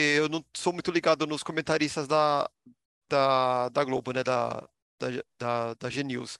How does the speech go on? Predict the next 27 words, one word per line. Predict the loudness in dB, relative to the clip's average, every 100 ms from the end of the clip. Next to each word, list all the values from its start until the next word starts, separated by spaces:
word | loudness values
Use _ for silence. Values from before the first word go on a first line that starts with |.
| -4
Mas | 2 2
foi | 2 2
isso, | 2 0
assim, | -2
uma | 2 4 6 4 2
comentarista | -2 0 0 0 -2 0
negra, | 2 2 -2
que | -2
eu |
não | 0
lembro | 0 -2
o |
nome | -6 -4
dela | -2 -2
agora, | 0 -2 -2 -4 _ _ _ _ _ _
tava | 4 4
falando | 6 6 6 4
do, | 4 4 4 0 _ _ _
da, | 4 6 6 4
também | 2 0 2
do | 4
teor | 6
de | 6
racismo | 4 2 0 -4 -4
que | -4
tem | -2 0 -2
isso. | -4 -8